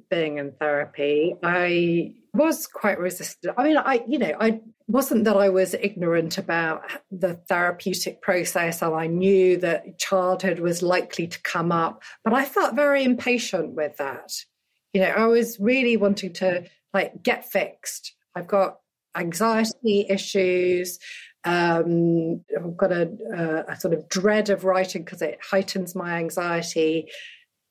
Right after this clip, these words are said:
Teach me the skills, six, eight sessions. Let's, you know, let's knock it on the head. And of course I knew that we were gonna get to childhood or that that was almost inevitable. But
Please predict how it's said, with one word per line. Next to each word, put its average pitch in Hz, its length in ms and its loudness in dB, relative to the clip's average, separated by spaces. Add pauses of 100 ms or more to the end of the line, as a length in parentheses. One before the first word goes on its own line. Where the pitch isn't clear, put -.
Teach 262 300 0
me 254 80 4
the 220 120 2
skills, 170 880 0 (580)
six, - 360 -2
eight 233 220 2
sessions. 170 640 -6
Let's, - 300 -2
you 233 200 -2
know, 175 260 2 (120)
let's 247 300 -2
knock 214 380 4
it 226 100 -2
on 202 200 2
the 185 100 -2
head. 170 480 -4 (480)
And 226 480 2
of 254 160 -4
course - 440 0
I 208 120 2
knew 151 640 -6
that 156 280 -4
we 202 300 0
were 170 140 -2
gonna 165 200 -2
get 160 300 -4
to - 100 -12
childhood 147 800 -2 (200)
or 185 200 2
that - 200 -2
that 180 240 0
was 156 340 0 (240)
almost 170 440 2
inevitable. 156 840 0 (640)
But - 220 0